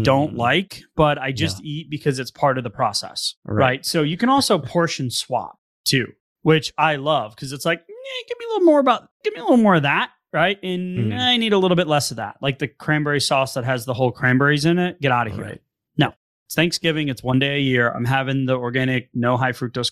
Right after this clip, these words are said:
Speaker 1: jellied cranberry sauce that you have to jiggle out of a can. That's going
Speaker 2: Mm.
Speaker 1: on my plate. Okay?
Speaker 2: Yeah.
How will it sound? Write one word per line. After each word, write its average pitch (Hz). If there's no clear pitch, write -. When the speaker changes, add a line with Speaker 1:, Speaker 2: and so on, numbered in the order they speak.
Speaker 1:
jellied 151
cranberry 127
sauce 123
that 127
you 127
have 120
to 127
jiggle 127
out 117
of 110
a 113
can. 104
That's 139
going 135
Speaker 2:
Mm. 120
Speaker 1:
on 120
my 110
plate. -
Okay? 151
Speaker 2:
Yeah. 131